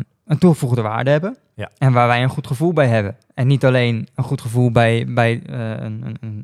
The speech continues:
Speaker 1: een merk of een, een, een winkel of wat dan ook, maar ook een persoonlijke klik hebben. En dat hebben wij, eh, met Triathlon World gevonden. Dus dat is superleuk.
Speaker 2: Ja. En ik denk dat we, dat geldt denk ik voor ons alle vier,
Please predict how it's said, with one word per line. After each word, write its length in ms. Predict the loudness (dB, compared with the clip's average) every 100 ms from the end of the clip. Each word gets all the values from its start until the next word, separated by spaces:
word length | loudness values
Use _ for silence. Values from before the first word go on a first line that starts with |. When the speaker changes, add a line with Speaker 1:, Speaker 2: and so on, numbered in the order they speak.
| -12
Speaker 1:
een 220 | -10 -4
merk 320 | 0 0 -2
of 160 | -6 -10
een, 100 | -10
een, 160 | -8 -6
een 120 | -2
winkel 360 | 0 0 0 -4
of 60 |
wat 160 | -4 -4
dan 120 | -4
ook, 180 | -6 -8 _ _ _
maar 140 | 0
ook 100 | 2
een 60 | 2
persoonlijke 500 | 0 4 4 4 0
klik 240 | -2 -2
hebben. 260 | -2 -4 -4
En 120 | -2
dat 140 | -2 -2
hebben 200 | -2 0
wij, 500 | 0 0 -2 -4 -4
eh, 40 | -6 -10
met 300 | -10 -6 -4
Triathlon 400 | -2 -2 -2 -4
World 220 | -4 -6
gevonden. 420 | -10 -12 -8 -8
Dus 120 | -8 -10
dat 160 | -10
is 120 | -10
superleuk. 460 | -10 -6 -4 -4 -4 _
Speaker 2:
Ja. 280 | -10 -8 -8 -12 _ _ _ _ _ -4
En 140 | 0
ik 100 | 0
denk 160 | -2 -4
dat 140 | -4
we, 160 | -4 -4 -6 -10
dat 100 | -10
geldt 180 | -8 -8
denk 140 | -8
ik 100 | -10
voor 160 | -10 -8
ons 180 | -8 -8
alle 180 | -8 -8
vier, 380 | -4 -4 -6